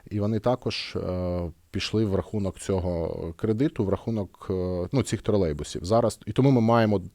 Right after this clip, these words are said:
тридцять один тролейбус. Е, так, як-, якби це були лише кредитні кошти, то ми б купили двадцять два, двадцять два тролейбуса. Але в нас є опція, е,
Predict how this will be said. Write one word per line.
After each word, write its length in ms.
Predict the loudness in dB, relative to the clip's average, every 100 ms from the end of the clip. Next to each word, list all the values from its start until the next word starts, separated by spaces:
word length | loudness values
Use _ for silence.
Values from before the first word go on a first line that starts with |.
| -4
тридцять 320 | -2 0 0
один 240 | 2 2
тролейбус. 540 | 0 -2 -2 -4 -8 -10 -18 -18 -18 -20 -20 -20 -8
Е, 220 | -2 0
так, 260 | 4 2 2
як-, 220 | 0 0 -2 _ 0
якби 340 | 2 8 8
це 120 | 8
були 220 | 4 6
лише 220 | 6 4 0
кредитні 400 | 2 0 0 -2
кошти, 360 | -2 -4 -4
то 120 | -4
ми 100 | -4
б 40 | -4
купили 340 | -6 0 2
двадцять 360 | 4 2 2 -4
два, 180 | -2 -4 -4
двадцять 340 | 2 2 2
два 160 | 0 0
тролейбуса. 600 | -2 -8 -8 -10 -10 -10 -12 -20 _ _ _ _ _ -16 -14 -16 -16 -18 -6
Але 340 | 4 8 8
в 40 | 8
нас 220 | 4 4
є 80 | 4
опція, 540 | 4 0 2 2 2
е, 100 | -2